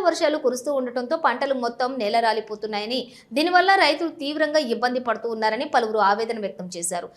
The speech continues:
నర్సింగపూర్ గ్రామానికి చెందినటువంటి రైతు వరి పొలంలోని వరి పండించినప్పటికీ దాన్ని కోసేందుకు హార్వెస్టర్లు వస్తున్న సమయంలో వర్షం పడటం వల్ల తీవ్ర ఇబ్బంది కలుగుతుందని,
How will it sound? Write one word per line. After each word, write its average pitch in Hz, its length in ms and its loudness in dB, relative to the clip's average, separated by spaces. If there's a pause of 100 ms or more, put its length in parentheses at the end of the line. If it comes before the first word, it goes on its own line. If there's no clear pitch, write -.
(220)
నర్సింగపూర్ 392 600 2
గ్రామానికి 294 520 2
చెందినటువంటి 233 480 -4
రైతు 214 300 0
వరి 269 260 2
పొలంలోని 214 580 -2 (420)
వరి 233 300 8
పండించినప్పటికీ 285 800 -2 (180)
దాన్ని 240 400 4 (260)
కోసేందుకు 359 640 4 (260)
హార్వెస్టర్లు 277 600 6
వస్తున్న 240 360 0
సమయంలో 240 440 0
వర్షం 226 320 2
పడటం 208 360 -2
వల్ల 208 180 0
తీవ్ర 320 320 -2
ఇబ్బంది 208 400 -2
కలుగుతుందని, 202 640 -4